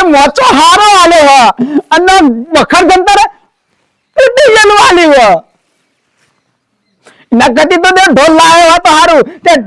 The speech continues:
ધબંગ, ધબંગ, ધબંગ, ધબંગ વગાડો તો ખરા. પોચ પછી કમાવા તમે.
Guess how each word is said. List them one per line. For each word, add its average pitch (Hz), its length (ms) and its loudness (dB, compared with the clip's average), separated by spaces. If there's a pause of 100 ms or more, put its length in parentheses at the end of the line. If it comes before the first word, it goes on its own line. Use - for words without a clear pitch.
(140)
ધબંગ, 302 420 0
ધબંગ, 294 380 0
ધબંગ, 294 340 0
ધબંગ 285 420 0
વગાડો 294 320 0
તો 339 180 -2
ખરા. 311 340 0 (1040)
પોચ 262 280 0
પછી 285 280 -2
કમાવા 311 500 0
તમે. 196 240 -4